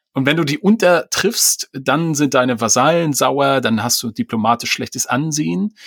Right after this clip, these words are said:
ähm, und dann musst du was tun. Du kannst das natürlich auch übertreffen und dann hast du entsprechende Boni. Wenn jetzt ein König von Navarra, der nur aus drei Grafschaften oder sowas besteht, da sind die Erwartungen nicht so hoch.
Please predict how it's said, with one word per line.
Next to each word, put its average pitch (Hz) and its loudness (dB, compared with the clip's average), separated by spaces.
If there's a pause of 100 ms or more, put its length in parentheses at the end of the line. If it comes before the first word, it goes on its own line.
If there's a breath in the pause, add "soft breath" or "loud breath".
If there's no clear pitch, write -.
(380 loud breath)
ähm, 120 2
und 117 2
dann 127 4
musst 131 2
du - -2
was 117 0
tun. 104 -2
Du 92 -4
kannst 120 0
das - 0
natürlich 117 -2
auch - -6 (220)
übertreffen 147 0 (340 loud breath)
und 113 -4
dann 113 2
hast - 0
du 117 0
entsprechende 117 -2
Boni. 110 2
Wenn 113 0
jetzt 131 0
ein 127 2
König 139 2
von 110 2
Navarra, 117 2
der 117 0
nur 117 2
aus 110 -2
drei 110 -2
Grafschaften - -2
oder 139 0
sowas 143 -2
besteht, 143 -6 (580 loud breath)
da 104 0
sind 139 0
die 139 2
Erwartungen 127 0
nicht 127 -2
so 131 -2
hoch. 120 -2